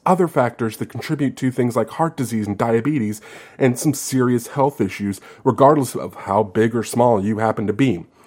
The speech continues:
Even little changes can make a big difference in your life and your overall health. This is the episode my computer tried to eat three times during editing, so grab a drink from the bar and take a seat at the table in the corner,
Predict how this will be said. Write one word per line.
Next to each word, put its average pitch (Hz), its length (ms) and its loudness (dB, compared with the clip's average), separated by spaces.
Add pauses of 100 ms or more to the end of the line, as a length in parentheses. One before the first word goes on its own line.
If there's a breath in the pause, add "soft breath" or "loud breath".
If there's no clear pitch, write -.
(260 soft breath)
Even 170 360 2
little 151 280 4
changes 104 480 -2
can 117 120 -4
make 113 160 0
a 113 60 -2
big 131 320 -2
difference 123 380 -2
in 120 40 -2
your 107 120 0
life 107 320 2
and 110 120 -2
your 104 140 -2
overall 101 360 -2
health. - 380 -6 (560 loud breath)
This 123 200 0
is 156 100 -4
the 170 140 4
episode 165 320 4
my 135 140 6
computer 147 340 2
tried 131 240 2
to 127 120 -10
eat 165 240 0
three 220 460 4
times 196 500 4
during 143 300 4
editing, 117 380 0 (160 loud breath)
so 107 260 2
grab 135 300 4
a 156 40 -6
drink 165 220 2
from 156 80 0
the 139 80 2
bar 151 240 6
and 117 80 2
take 147 180 0
a 135 40 -4
seat 147 160 0
at 147 80 -2
the - 60 -16
table 147 260 0
in 135 80 2
the 135 40 -2
corner, 151 280 4